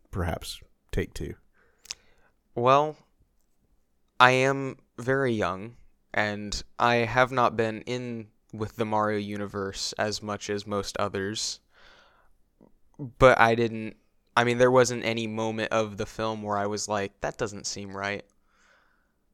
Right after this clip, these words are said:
Speaker 2: Um, I mean, yeah, it was, I mean, the,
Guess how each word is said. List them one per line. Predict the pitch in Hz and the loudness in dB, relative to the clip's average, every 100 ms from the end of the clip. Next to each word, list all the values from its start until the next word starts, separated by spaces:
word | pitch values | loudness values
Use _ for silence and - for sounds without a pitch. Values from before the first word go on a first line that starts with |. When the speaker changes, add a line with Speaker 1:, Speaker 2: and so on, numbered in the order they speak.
| - | -2
Speaker 2:
Um, | 120 110 98 92 101 - _ _ _ _ - - | -2 -2 -4 -8 -14 -18 _ _ _ _ -10 0
I | 127 | 2
mean, | 135 135 135 - _ _ _ _ _ _ _ _ _ | 2 -2 -6 -12 _ _ _ _ _ _ _ _ _
yeah, | 120 139 127 - | 0 0 0 -2
it | 117 | 0
was, | 117 117 107 - | 0 -2 -4 -2
I | 113 | -4
mean, | 113 110 | -4 -8
the, | 104 110 | -4 -4